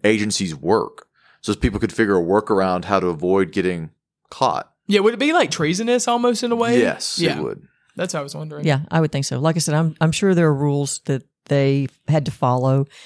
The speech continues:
Speaker 3: and they probably had to have it reviewed before they could release it by,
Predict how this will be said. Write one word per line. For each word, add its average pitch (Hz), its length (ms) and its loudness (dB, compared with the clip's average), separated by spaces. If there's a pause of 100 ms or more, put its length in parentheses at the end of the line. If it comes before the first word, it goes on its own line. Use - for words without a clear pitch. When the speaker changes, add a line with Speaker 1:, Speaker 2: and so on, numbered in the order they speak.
(100)
Speaker 3:
and 180 100 4
they 214 120 4
probably 202 260 4
had 165 300 2
to 160 180 2
have 151 260 4
it 151 140 -2
reviewed 147 500 2
before 139 260 0
they 135 100 2
could 135 160 -2
release 127 420 -2
it - 180 -4
by, 123 340 2